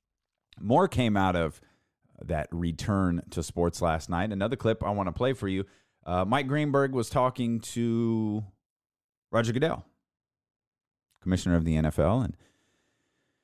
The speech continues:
you know, obviously there's a lot of talk about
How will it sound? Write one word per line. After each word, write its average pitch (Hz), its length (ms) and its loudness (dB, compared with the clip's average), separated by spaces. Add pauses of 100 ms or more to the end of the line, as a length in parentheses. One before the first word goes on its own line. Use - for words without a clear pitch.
(600)
you 104 100 0
know, 95 80 6
obviously 98 460 2
there's 95 400 0 (520)
a - 80 -8
lot 92 180 0
of 85 60 -4
talk 90 300 0
about 87 400 -2